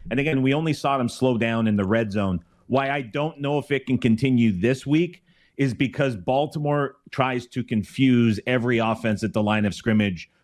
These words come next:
with their simulated pressures and how they disguise coverages.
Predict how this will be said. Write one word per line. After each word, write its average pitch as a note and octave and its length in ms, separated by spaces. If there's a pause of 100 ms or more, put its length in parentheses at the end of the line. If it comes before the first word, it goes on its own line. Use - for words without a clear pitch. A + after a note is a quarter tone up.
with A2 180
their G#2 140
simulated A2 640
pressures G2+ 600 (140)
and G#2 100
how A2 140
they G#2+ 80
disguise G2+ 480
coverages. F#2+ 640